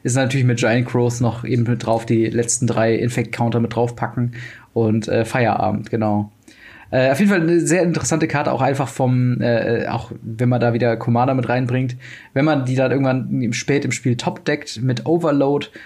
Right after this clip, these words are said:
ist natürlich dann auch geil. Allein wenn du nur drei oder vier Kreaturen hast und die werden alle zu einer sechs vierer, ähm, das ist schon, äh, ja,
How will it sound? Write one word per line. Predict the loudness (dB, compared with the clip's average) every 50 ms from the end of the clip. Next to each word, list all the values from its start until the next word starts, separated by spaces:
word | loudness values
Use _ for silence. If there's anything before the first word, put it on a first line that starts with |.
| -20 -20 -20 _
ist | -4 -2
natürlich | 0 0 0 0 -2
dann | -2 0 0
auch | 0 -2 -4 -10 -18 -20 -6
geil. | -2 0 0 0 2
Allein | 2 2 2 2 2
wenn | 2 2
du | 2
nur | 2 2 2
drei | 0 0 0 2 0 0
oder | 0 0 -2
vier | -2 -2 -2 -2 -2 -2
Kreaturen | -2 -2 -2 -2 0 0 0 0 0 0
hast | 0 -2 -2 -2
und | -4 -6 -6 -4
die | -4
werden | -2 -2 -2 -2 -4 -4
alle | -2 0 2 2 0
zu | 0 0 0
einer | 0 0
sechs | 0 -2 -4 -6 -6
vierer, | -2 0 0 2 2 0 -2 -4 -8 -16 -20 -20 -20 _ -20 -20 -20 -20 _ _ _ -2
ähm, | 0 2 2 2 2 2 2 2 0 -2 -4 -6 -4
das | -2 0 0 0
ist | -2 -2 -2
schon, | 0 0 0 0 0 0 0 -2 -2
äh, | -2 -2 0 0 0 0
ja, | -2 -2 -2 -6